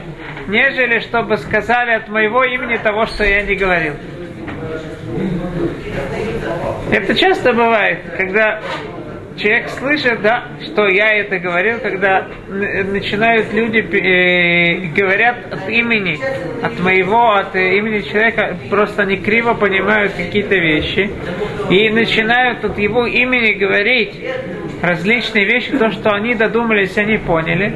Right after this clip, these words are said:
так лучше бы не понимали. Поэтому мудрецы старались говорить различные вещи именно в скрытой форме. Добавляет Маораль интересную вещь, что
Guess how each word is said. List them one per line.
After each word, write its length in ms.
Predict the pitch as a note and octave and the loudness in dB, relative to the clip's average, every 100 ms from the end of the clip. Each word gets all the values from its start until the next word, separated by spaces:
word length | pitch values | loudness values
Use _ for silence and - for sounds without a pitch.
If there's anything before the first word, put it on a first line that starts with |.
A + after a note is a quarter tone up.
| - | -4
так 140 | E3 G3+ | -2 2
лучше 300 | A3 A3+ A#3+ | 2 2 0
бы 100 | A3+ | 0
не 100 | A3+ | 0
понимали. 580 | A3+ A#3 A#3+ C4+ B3+ B3 - - - - F3 F3 - - - - | 2 2 2 2 0 -2 -6 -6 -6 -6 -6 -4 -4 -2 0 2
Поэтому 560 | G3+ A#3+ C#4+ C#4+ A#3+ | 2 4 2 0 0
мудрецы 600 | A3 G#3+ G#3+ G#3+ G#3 C4+ C#4 | 2 2 2 0 0 -2 -2
старались 680 | - A#3+ A#3 B3 B3 A3+ - | 0 2 4 4 2 -2 0
говорить 420 | G3+ G3+ A3+ A3 | 0 2 2 2
различные 640 | G#3 F3 G#3+ G#3 G3+ G3 | 0 0 0 0 -2 0
вещи 680 | F#3 B3 C#4+ - - A3 A#3 - - - - - - C#3 | 2 2 2 0 2 2 2 -4 -10 -10 -10 -10 -6 -2
именно 360 | C#3+ A3 B3 A3 | 2 2 2 0
в 80 | F#3 | 0
скрытой 520 | - - A3+ G#3+ G#3 | -2 2 2 4 0
форме. 440 | - F3+ D#3 C3 - C#3+ C3+ - - - F3+ D#3 C#3+ C#3+ - - - - - - - - - - E3+ - F3+ | 2 2 2 -2 -6 -8 -10 -10 -10 -10 -8 -8 -8 -8 -8 -8 -6 -6 -6 -6 -4 -4 -2 0 0 0 2
Добавляет 680 | F#3+ F#3 G3 A#3+ D4 C4+ B3 B3 - - | 4 4 4 4 4 2 -2 -10 -12 -4
Маораль 480 | F#3+ F#3+ G#3+ A#3+ | 0 2 2 2
интересную 640 | A3+ G#3+ G#3+ G#3+ - G3+ F3 | 0 0 2 2 -2 -4 -2
вещь, 280 | D#3+ C#3+ D3 - - - - | -2 -4 -6 -8 -10 -10 -6
что 460 | - - G3+ F#3 | -4 2 4 4